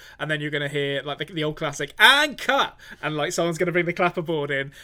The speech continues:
and, like, her and Jason Isaacs are gonna be like, "Great, great scene, Jason." And then it, and then, and they're gonna, like, walk out, uh, of a, of a, uh, like, film lot in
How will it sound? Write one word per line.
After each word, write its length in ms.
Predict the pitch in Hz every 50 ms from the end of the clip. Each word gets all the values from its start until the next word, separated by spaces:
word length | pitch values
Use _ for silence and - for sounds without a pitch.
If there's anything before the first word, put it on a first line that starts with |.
| - -
and, 100 | - 143
like, 160 | 143 143 147
her 140 | 147 160 156
and 80 | 156 156
Jason 280 | 160 147 151 - 151
Isaacs 400 | 143 143 139 139 139 143 - -
are 60 | - 139
gonna 160 | 147 147 139
be 140 | 147 143 135
like, 380 | 139 135 135 143 147 - - _ _ _ _ - 160 -
"Great, 380 | - 160 156 151 143 135 - -
great 260 | - 190 202 190 180
scene, 260 | - 196 190 185 175
Jason." 460 | 160 160 156 156 - 170 170 165 170
And 220 | 170 165 156 147 151
then 140 | 143 139
it, 100 | 143 139 110
and 120 | 143 143 139
then, 240 | 135 131 131 135 127
and 180 | 131 143 131 131
they're 140 | 135 131 131
gonna, 180 | 131 135 127
like, 160 | 131 131 120
walk 300 | 131 139 135 123 - -
out, 160 | 127 123 123 120
uh, 220 | - 135 127 123 117 -
of 120 | 139 127
a, 260 | 131 123 120 - -
of 200 | 139 135 131 127
a, 400 | 127 127 127 123 127 123 123 123
uh, 40 | 123
like, 160 | 135 123 - -
film 240 | - 135 127 127
lot 260 | 127 127 120 - - -
in 260 | 131 127 123 127